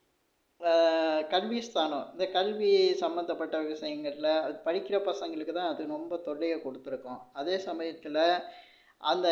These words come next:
நாலாம் இடங்கையில வீடு, இடம், நிலம். இப்ப வீட்ல குடியிருந்தா வீடு மாற்றம், வீட்ல ஏதாவது பிரச்சனை, வீட்ல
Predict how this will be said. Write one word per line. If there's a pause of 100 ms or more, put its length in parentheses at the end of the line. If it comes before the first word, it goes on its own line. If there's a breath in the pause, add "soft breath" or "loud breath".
நாலாம்
இடங்கையில (1000)
வீடு, (320)
இடம்,
நிலம். (680)
இப்ப (100)
வீட்ல
குடியிருந்தா (120)
வீடு
மாற்றம், (340)
வீட்ல
ஏதாவது
பிரச்சனை, (880 soft breath)
வீட்ல